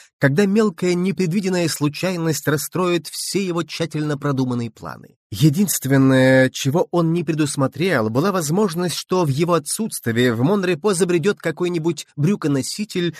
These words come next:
и снабдит мистера Моллоя средством для побега. «Значит, он сбежал, я полагаю?» — сказал он угрюмо. «Нет, он там», — сказал мистер Брэддок, — «в гостиной. Тот человек, хотел я сказать». «Какой человек?»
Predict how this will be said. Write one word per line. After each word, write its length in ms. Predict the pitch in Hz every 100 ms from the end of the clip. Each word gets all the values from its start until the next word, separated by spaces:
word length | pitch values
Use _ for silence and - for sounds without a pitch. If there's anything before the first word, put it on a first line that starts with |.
| - -
и 80 | 196
снабдит 600 | 175 180 139 175 220 -
мистера 420 | 156 - 156 147
Моллоя 680 | 147 147 131 120 175 170 160
средством 680 | - 143 170 - 139 143 123
для 160 | 135
побега. 460 | 135 120 120 - - _ _ _ _ _ _ _ 101
«Значит, 300 | 120 131 147
он 100 | 131
сбежал, 460 | 110 117 170 185
я 100 | 110
полагаю?» — 420 | 107 101 92 71 _ _ _ _
сказал 440 | - - 147 147 143
он 100 | 147
угрюмо. 380 | 127 110 - _ _ _ _ _ _
«Нет, 340 | 127 143 185
он 120 | 147 127
там», — 320 | 131 160 - _ _ -
сказал 360 | - 143 131
мистер 340 | 123 120 - 127
Брэддок, — 380 | 101 - - _
«в 120 | 143
гостиной. 560 | 143 - - 110 110 107 _ _ _ _ _ _
Тот 180 | 220 208
человек, 460 | 214 208 196 143
хотел 220 | 127 120
я 100 | 113
сказать». 400 | 107 110 85 - _ _ _ _ _
«Какой 340 | 120 110 190
человек?» 460 | - 127 107 - _